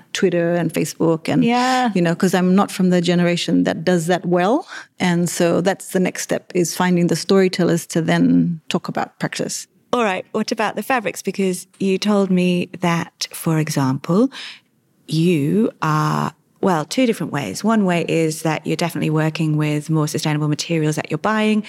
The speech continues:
Speaker 2: You said you've got a supplier in Indonesia that you can get Ecovero from, which is sustainable viscose made by Lenzing.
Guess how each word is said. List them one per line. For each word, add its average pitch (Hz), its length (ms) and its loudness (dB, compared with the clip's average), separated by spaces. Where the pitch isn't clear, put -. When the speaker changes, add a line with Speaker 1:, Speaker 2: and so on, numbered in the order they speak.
Speaker 2:
You 165 80 -4
said 156 160 -4
you've 156 140 -4
got - 240 -2
a 151 100 -2
supplier 151 480 -2
in 147 80 0
Indonesia 147 600 0
that - 100 -4
you - 60 -6
can - 100 -16
get 151 140 -2
Ecovero 147 720 -2
from, 107 260 -6
which - 200 -4
is 143 220 -4
sustainable 151 460 0
viscose 185 400 -2
made 147 160 -2
by 147 100 -2
Lenzing. 160 580 0